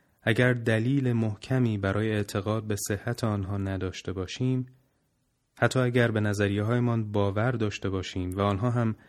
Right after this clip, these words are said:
سرانجام صادق از آب در بیایند،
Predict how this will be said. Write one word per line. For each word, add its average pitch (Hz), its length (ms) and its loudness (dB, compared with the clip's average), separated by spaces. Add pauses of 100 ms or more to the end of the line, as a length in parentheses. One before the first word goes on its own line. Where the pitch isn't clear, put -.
(280)
سرانجام 107 840 0 (280)
صادق 107 540 0
از 107 180 0
آب 90 200 -6
در 90 160 -6
بیایند، 120 680 -2